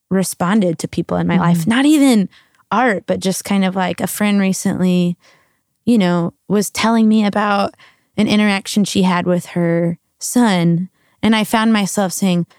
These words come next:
Speaker 1: "I love that you said this to him.
Speaker 2: Mm-hmm.
Speaker 1: I love that you looked at him this way." And I think there's something so great about that. It, it's one thing to say,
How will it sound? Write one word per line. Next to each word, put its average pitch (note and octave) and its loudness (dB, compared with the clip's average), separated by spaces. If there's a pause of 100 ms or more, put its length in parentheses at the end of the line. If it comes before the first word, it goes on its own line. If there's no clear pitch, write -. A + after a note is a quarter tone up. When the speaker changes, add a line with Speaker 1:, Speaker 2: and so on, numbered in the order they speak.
(200)
Speaker 1:
"I A3 0
love C4 2
that C4+ 2
you A3 2
said F3+ -2
this - -4
to F3 -4
him. D#3 -4
Speaker 2:
Mm-hmm. F3 2
Speaker 1:
I G3+ 2
love B3 0
that C4 2
you G3+ 2 (500)
looked A3+ -2
at G#3 2
him F3+ 2
this F#3+ -2
way." - -4 (400)
And B3+ 2
I B3+ 0
think C#4 0 (120)
there's A3+ 0
something A#3 2
so G#3 0
great F#3+ 0 (220)
about F#3+ -2
that. F#3 0
It, A3+ 0
it's C4 0
one C4 4
thing A#3 2
to G#3 -2
say, F#3 -2